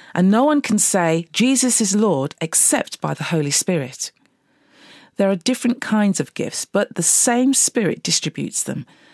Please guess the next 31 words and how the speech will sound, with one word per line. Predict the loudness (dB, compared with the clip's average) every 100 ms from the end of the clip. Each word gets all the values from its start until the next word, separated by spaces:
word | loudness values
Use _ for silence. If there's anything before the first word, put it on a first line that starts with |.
| _ _ -4
There | -4
are | -2 -2
different | -2 -2
kinds | 0 0 0
of | -2
service, | 0 2 0 0 -4 -4 -4 -6 _ _
but | -6
the | -2
same | 0 2 2 2 4 4
Lord. | 2 0 -4 -10 -16 _
There | -2
are | 0
different | 0 0 -2 -2
kinds | 0 0 0
of | -2
working, | 0 -2 -2 -6 -10 -12 _
but | -8 -6 -2
in | 2
all | 2 2
of | 0 -4
them | -8 -8 -2
and | 0 2 0
in | -2 -2
everyone, | -2 0 -2 -2 -4 -6
it | -6 -6
is | -4
the |
same | -2 0 2 2 0
God | 0 -2
at | -2
work. | -6 -6 -8 -14 -20